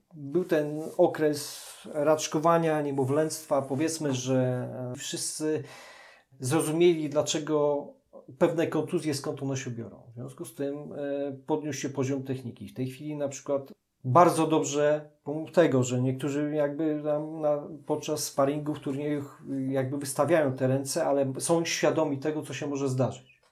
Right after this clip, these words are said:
A o właśnie, i to jest właśnie taki jeden, wrócimy o te parę lat wcześniej. E, najwięcej kontuzji, bardzo dużo kontuzji zresztą, w tych wczesnych turniejach to były kontuzje rąk. One wynikały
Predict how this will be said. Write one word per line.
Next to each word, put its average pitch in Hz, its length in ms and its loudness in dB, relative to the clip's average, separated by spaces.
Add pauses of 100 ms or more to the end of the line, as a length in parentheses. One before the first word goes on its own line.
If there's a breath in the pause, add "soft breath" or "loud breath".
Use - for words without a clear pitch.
(120)
A 185 100 8
o 175 80 12
właśnie, 135 420 2
i 135 40 -6
to 175 120 4
jest 165 160 4
właśnie 160 280 -2
taki 160 400 -4
jeden, 151 340 -4 (720)
wrócimy 147 600 -4
o 135 100 0
te 143 160 -4
parę 139 260 4
lat 135 240 0
wcześniej. - 640 -10
E, 127 600 -6
najwięcej 143 480 -2
kontuzji, 156 600 -4
bardzo 135 260 0
dużo 147 220 2
kontuzji 117 440 -8
zresztą, 113 520 -8 (240 loud breath)
w - 140 -20
tych 131 200 -2
wczesnych 151 380 0
turniejach 143 480 0
to 151 100 -12
były 139 220 -4
kontuzje 143 440 -2
rąk. - 320 -6
One 185 180 -2
wynikały 175 760 2